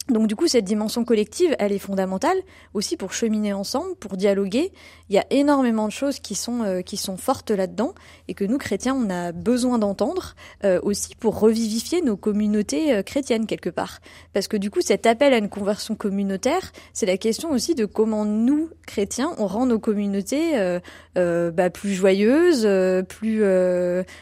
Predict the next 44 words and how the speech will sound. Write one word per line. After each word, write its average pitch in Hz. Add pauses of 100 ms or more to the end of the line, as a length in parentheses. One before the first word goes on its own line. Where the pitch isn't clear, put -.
(120)
plus 226
nourrissantes, 226
plus 196
vivantes, 202
euh, 185
aussi 190
à 262
l'échelle 202
locale 220
dans 214
ce -
qu'on 180
peut 175
proposer 226
en 233
termes 180
de 175
liens. 175 (460)
Et 202
ma 180
dernière 220
conviction, 208
c'est 220
que 185
la 175
conversion 226
communautaire 185
permet 190
aussi 226
d'intégrer 208
la 220
question 190
sociale. 190 (360)
Parce 190
qu'à 185
partir 208
du 262
moment 233
où -
on 202
fait 202
des 185
choses 180
collectivement, 233